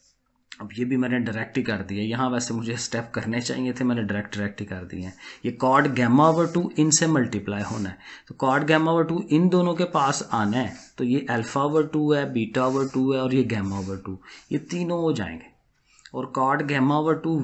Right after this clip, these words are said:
ones are cot gamma over two, ठीक है, माइनस भी है तो माइनस भी देखने लगाया, ये ऊपर वाले वैसे ही।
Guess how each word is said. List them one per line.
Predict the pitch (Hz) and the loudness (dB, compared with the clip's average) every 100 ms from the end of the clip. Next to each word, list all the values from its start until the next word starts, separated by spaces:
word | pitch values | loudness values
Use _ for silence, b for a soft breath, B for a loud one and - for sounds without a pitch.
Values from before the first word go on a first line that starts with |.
| 107 | 0
ones | 113 165 180 151 | 4 6 6 4
are | 127 | 0
cot | - 95 87 | -6 -10 -8
gamma | 101 107 117 120 | -6 -6 -4 -6
over | 120 117 | -6 -8
two, | 113 - - _ - | -12 -16 -20 _ -12
ठीक | 113 | -10
है, | 185 220 | -8 -8
माइनस | 110 98 110 110 | -6 -4 -4 -2
भी | 117 | -4
है | 113 110 | -4 -6
तो | 107 | -6
माइनस | 101 104 104 | -4 -4 -4
भी | 113 | -6
देखने | 101 101 104 | -8 -8 -10
लगाया, | 104 104 101 104 B B B 117 | -10 -10 -14 -16 B B B -6
ये | 117 175 | 2 4
ऊपर | 190 - 127 | 4 2 -2
वाले | 107 95 92 | -2 -6 -6
वैसे | 104 - 131 | -4 -4 -4
ही। | 123 | -8